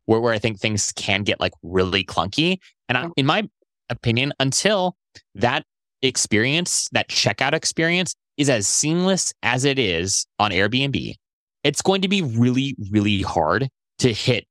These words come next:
Speaker 1: seventy, eighty percent direct book, uh, unless you have a hundred thousand, hundreds of thousands of followers on Instagram.
Speaker 2: There's just so many things and so many factors, isn't there?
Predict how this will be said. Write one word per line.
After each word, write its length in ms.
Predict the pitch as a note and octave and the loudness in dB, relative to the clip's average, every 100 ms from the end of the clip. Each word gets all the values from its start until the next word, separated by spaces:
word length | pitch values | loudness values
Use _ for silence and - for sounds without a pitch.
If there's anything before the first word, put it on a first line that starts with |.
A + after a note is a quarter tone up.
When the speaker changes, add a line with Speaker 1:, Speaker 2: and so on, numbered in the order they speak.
| - | -4
Speaker 1:
seventy, 680 | - A2+ G2+ F#2 E2+ E2+ - | 0 0 0 -2 -2 -2 0
eighty 280 | G#2 F#2+ F2 | 0 0 -2
percent 360 | F#2 E2+ D#2 | -2 -2 -4
direct 220 | - D2+ - | -2 -4 -4
book, 140 | E2 | -10
uh, 360 | - - - D#3 | -8 -4 0 2
unless 480 | C#3+ E3 F3+ F#3+ - | 2 2 0 0 2
you 100 | E3 | 2
have 200 | C#3 B2 | 2 0
a 40 | |
hundred 300 | A2 C3+ B2 | 0 0 0
thousand, 340 | A2+ G#2+ G#2 A2 | 0 0 -2 -6
hundreds 360 | - D3 C#3 A2+ | -2 0 2 0
of 80 | G#2 | 0
thousands 300 | G#2 F#2+ F2+ | 0 -2 -6
of 80 | |
followers 300 | E2+ F2 F2+ | 0 2 2
on 100 | E2+ | 0
Instagram. 400 | D#2+ D#2 - - - _ _ | -4 -4 -6 -8 -10 _ _
Speaker 2:
There's 300 | A3+ C#4+ C#4+ | 0 2 2
just 240 | - E4 | 0 0
so 380 | - - C#4 C#4+ | 0 0 2 4
many 420 | C#4+ B3+ B3 B3 | 2 2 2 0
things 540 | G#3+ - A#3 F#3 C#3+ D#3 | -2 0 2 2 0 0
and 180 | G3 F#3+ | 0 0
so 300 | - A3+ A#3+ | 2 2 4
many 340 | A#3 G3+ G3 | 2 2 0
factors, 800 | - G#3 G3 - D3+ C3 C3 - | 0 0 -2 -4 -6 -6 -6 0
isn't 320 | G3 F3+ D3+ | 0 2 0
there? 340 | C#3+ A#2+ B2 | 0 -2 -4